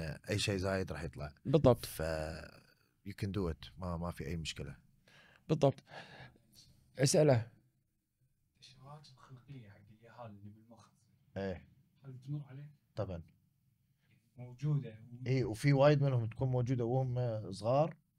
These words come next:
Speaker 1: في المخ، بس تبين وهو كبير لما تنزف. آه، وأشوفها وايد،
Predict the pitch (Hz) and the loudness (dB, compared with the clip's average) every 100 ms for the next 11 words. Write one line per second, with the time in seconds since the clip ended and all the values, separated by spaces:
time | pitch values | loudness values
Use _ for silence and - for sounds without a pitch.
0 | _ _ _ _ _ _ _ _ _ _ | _ _ _ _ _ _ _ _ _ _
1 | - 135 127 151 - - _ _ _ _ | 0 2 2 0 -2 -16 _ _ _ _
2 | _ _ _ _ - 113 113 - - 123 | _ _ _ _ -4 -4 -4 -10 -4 2
3 | 135 139 135 131 - _ _ _ 110 110 | 4 4 2 0 -6 _ _ _ 0 2
4 | 101 92 117 107 90 107 107 113 101 90 | 2 2 4 4 2 0 0 -2 -4 -6
5 | - - - - - - - _ _ _ | -10 -16 -20 -20 -20 -20 -20 _ _ _
6 | _ _ _ - 73 87 80 87 87 104 | _ _ _ -12 -4 -2 0 0 0 4
7 | 104 98 98 90 | 4 6 4 2